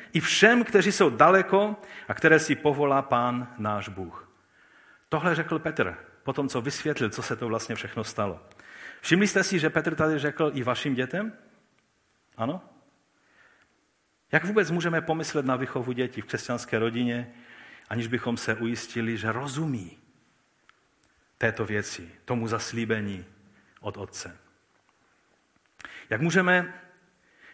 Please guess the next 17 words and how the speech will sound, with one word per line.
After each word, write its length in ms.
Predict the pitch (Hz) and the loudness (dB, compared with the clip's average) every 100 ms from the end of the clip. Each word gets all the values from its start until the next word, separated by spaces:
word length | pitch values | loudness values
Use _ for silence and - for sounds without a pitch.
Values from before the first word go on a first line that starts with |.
| - | -2
vůbec 320 | 160 170 - | 6 6 6
pomyšlet 840 | - 175 202 202 - 110 - - - - _ _ - - - - | 0 2 2 2 2 0 -2 -14 -20 -20 _ _ -20 -20 -20 0
na 140 | 127 160 | 6 6
to, 160 | 175 | 6
že 160 | 147 170 | 2 0
chceme 360 | - 185 180 | 4 4 6
dát 320 | 170 165 170 139 | 8 8 8 6
dětem 340 | 170 170 170 | 2 2 0
to 140 | 175 | 0
nejlepší, 880 | 165 165 196 202 165 - 113 107 110 - - _ _ _ _ _ - - | 2 2 4 4 2 0 -2 -4 -6 -14 -20 _ _ _ _ _ -20 -10
když 140 | 117 | -2
to, 140 | - 170 | 2 4
co 160 | 160 | 4
Bůh 440 | 120 131 269 269 - | 0 2 2 2 2
uznává 440 | 156 147 147 135 | 4 6 6 6
za 140 | 120 | 4
nejlepší, 720 | 117 127 127 120 - 127 147 | 2 0 -2 -4 -6 -6 -6